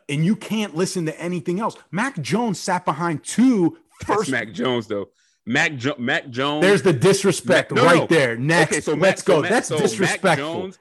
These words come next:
Speaker 1: That's
Speaker 2: was on the, it was
Speaker 1: disrespectful.
Speaker 2: on the N F L radar the way Justin Fields was when he, when he went to Georgia. Absolutely not. Mac Jones knew that when he went to Alabama, he was gonna sit,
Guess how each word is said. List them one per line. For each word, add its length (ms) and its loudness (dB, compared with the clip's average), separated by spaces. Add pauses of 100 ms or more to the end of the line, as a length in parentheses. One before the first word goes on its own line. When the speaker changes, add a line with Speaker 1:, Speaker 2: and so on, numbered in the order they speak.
Speaker 1:
That's 320 0
Speaker 2:
was 80 0
on 60 4
the, 40 -2
it 60 -4
was 100 -4
Speaker 1:
disrespectful. 380 -4
Speaker 2:
on 80 -6
the 100 -12
N 120 -8
F 180 -8
L 160 -4
radar 580 -6 (100)
the 120 -8
way 400 -4
Justin 400 -10
Fields 320 -4
was 240 -2
when 120 -12
he, 220 -8
when 140 -6
he 80 -2
went 160 -8
to 40 -20
Georgia. 440 -6
Absolutely 500 -8
not. 200 -4 (280)
Mac 300 -2
Jones 400 -4 (200)
knew 580 -2 (260)
that 180 -4
when 80 -6
he 80 -4
went 220 -6
to 60 0
Alabama, 500 -4
he 100 -10
was 160 -10
gonna 220 -8
sit, 280 -4